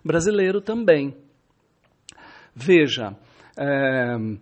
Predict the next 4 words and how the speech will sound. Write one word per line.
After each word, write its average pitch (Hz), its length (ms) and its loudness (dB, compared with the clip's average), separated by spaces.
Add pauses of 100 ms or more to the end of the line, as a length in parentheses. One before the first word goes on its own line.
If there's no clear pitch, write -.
(480)
ele 196 440 4
foi 196 200 4
trazido 156 840 -2
pro, 117 540 -6